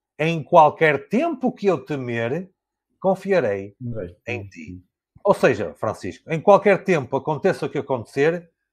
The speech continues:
Speaker 1: Deus está lá sempre presente.
Speaker 2: Exatamente. Eh, e, e nós sabemos que Ele está, não é que nós vejamos, nem que nós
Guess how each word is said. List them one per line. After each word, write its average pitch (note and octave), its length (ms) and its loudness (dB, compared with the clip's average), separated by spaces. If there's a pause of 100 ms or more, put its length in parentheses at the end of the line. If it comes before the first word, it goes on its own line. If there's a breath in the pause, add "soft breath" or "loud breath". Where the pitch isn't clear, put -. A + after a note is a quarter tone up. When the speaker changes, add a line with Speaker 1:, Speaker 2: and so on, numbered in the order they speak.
Speaker 1:
Deus D#3+ 280 -2
está D3+ 160 -2
lá D3 380 2
sempre C#3 280 -10
presente. A2+ 360 -8 (240)
Speaker 2:
Exatamente. A2+ 640 2 (380 loud breath)
Eh, C#3 360 6
e, E3+ 240 4
e - 40 8
nós E3+ 260 4
sabemos D3+ 460 2
que - 120 -4
Ele C#3 100 4
está, C#3+ 420 0
não F3 200 0
é D3+ 80 4
que D3+ 160 -12
nós D3 340 2
vejamos, A#2+ 800 -2
nem C3+ 300 -4
que C3+ 80 -10
nós C3+ 560 -6